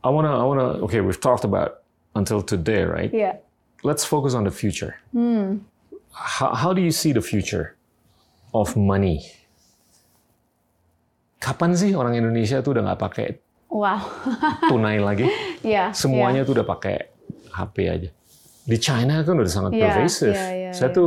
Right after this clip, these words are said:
Speaker 1: waktu di Tiongkok tahun dua ribu sembilan belas, mau minum kopi, saya
Speaker 2: Iya.
Speaker 1: udah ngeluarin renminbi, ditolak
Speaker 2: Betul, betul, betul.
Speaker 1: oleh penjaganya. Karena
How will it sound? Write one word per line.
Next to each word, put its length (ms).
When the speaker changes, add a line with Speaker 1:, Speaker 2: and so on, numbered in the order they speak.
Speaker 1:
waktu 300
di 100
Tiongkok 540
tahun 180
dua 140
ribu 120
sembilan 280
belas, 320
mau 220
minum 260
kopi, 560
saya 220
Speaker 2:
Iya. 60
Speaker 1:
udah 240
ngeluarin 500
renminbi, 680
ditolak 500
Speaker 2:
Betul, 300
betul, 340
betul. 60
Speaker 1:
oleh 320
penjaganya. 600
Karena 400